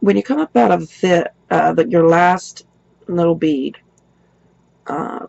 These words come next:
putting on the back, um, just make sure you go down through the,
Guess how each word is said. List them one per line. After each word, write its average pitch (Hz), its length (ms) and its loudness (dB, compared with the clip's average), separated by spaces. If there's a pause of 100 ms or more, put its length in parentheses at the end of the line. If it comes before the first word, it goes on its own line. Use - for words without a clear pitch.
(140)
putting 170 240 -2
on 170 160 0
the 170 100 0
back, 151 460 -4 (960)
um, 160 360 -2 (100)
just 196 200 -6
make 196 200 -2
sure 190 160 -2
you 180 140 0
go 156 300 2
down 170 380 0
through 175 300 2
the, 165 560 2